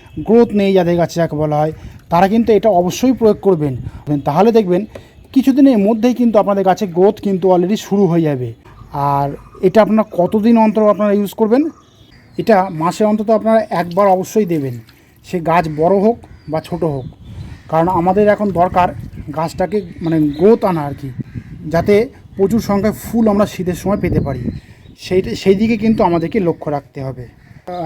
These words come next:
আর আগেই বলেছি যাদের গাছে এখনও গ্রোথ বা বৃদ্ধি স্টার্ট হয়নি, এখনও সেই যেটুকুনি চারা বসিয়েছিলেন সেটুকুনি, আহ, অবস্থাতেই রয়েছে, নতুন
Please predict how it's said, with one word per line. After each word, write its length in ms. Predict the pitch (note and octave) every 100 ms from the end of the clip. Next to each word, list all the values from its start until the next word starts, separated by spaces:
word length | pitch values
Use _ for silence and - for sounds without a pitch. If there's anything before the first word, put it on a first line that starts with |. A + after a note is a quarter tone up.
| D#3+
আর 80 | D#3+ E3
আগেই 200 | F#3+ F3+
বলেছি 200 | G3 E3+ F3
যাদের 180 | E3 E3+
গাছে 180 | E3+ -
এখনও 240 | F3 F3 E3+ D#3
গ্রোথ 180 | F3+ E3
বা 60 | E3 D#3
বৃদ্ধি 220 | D#3 D#3+
স্টার্ট 200 | - E3+ E3+
হয়নি, 200 | E3+ E3 E3 - - - D#3
এখনও 180 | D#3 F#3 F3
সেই 100 | F3+
যেটুকুনি 300 | F3 E3 F#3 F3+
চারা 160 | F3 F3 D#3+
বসিয়েছিলেন 420 | D#3 F3+ F3 F3 -
সেটুকুনি, 360 | D#3 D#3 F#3 F#3
আহ, 580 | - - - - E3 E3
অবস্থাতেই 380 | E3 D3 E3+ F3+ E3+
রয়েছে, 220 | F3 F3+ E3+
নতুন 180 | -